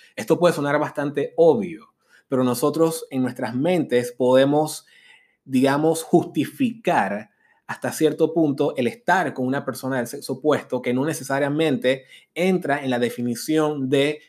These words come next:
"este es mi jefa" o "este es mi", eh, o alguien con que tengo una relación profesional que me exige estar, digamos, por ciertos minutos solos, eh, en un espacio donde es, es abierto, donde nos están viendo y demás,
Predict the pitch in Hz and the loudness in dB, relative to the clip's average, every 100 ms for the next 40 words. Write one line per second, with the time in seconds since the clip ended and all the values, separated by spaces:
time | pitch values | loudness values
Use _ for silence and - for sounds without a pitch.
0 | - 120 - 120 107 127 180 175 185 185 | -12 -10 -6 -4 -2 0 -2 0 2 4
1 | 185 - 120 - 143 131 127 127 123 120 | 4 2 -2 -2 -2 -2 0 0 2 0
2 | 110 110 - 123 113 107 107 110 - 139 | -2 -6 -8 -4 -2 -2 -2 -6 -2 2
3 | 147 151 160 160 - 131 131 139 147 156 | 4 4 2 0 0 -2 -2 -2 0 0
4 | 127 117 147 143 147 151 123 135 139 165 | 0 0 0 -2 -2 -4 -4 -4 -2 0
5 | 151 127 - - 226 180 113 147 180 _ | 0 -2 -6 0 2 2 2 2 0 _
6 | _ - - 135 - 175 170 180 175 - | _ -10 -4 -4 0 0 2 0 -4 -8
7 | 147 151 175 175 147 - 165 175 170 165 | 2 2 4 2 0 0 -2 0 0 2
8 | 185 175 175 170 _ _ - 202 208 160 | 2 4 2 0 _ _ -2 4 6 8
9 | 156 165 - _ _ - 139 135 135 143 | 6 2 -6 _ _ 0 2 4 2 2
10 | 147 151 190 175 185 160 131 127 - - | 2 2 2 2 4 4 4 0 -4 -6
11 | 139 147 151 180 180 170 165 143 131 123 | -2 2 6 6 6 6 4 6 4 0
12 | 135 143 160 170 165 135 135 160 160 - | 0 2 4 4 4 2 4 2 2 -2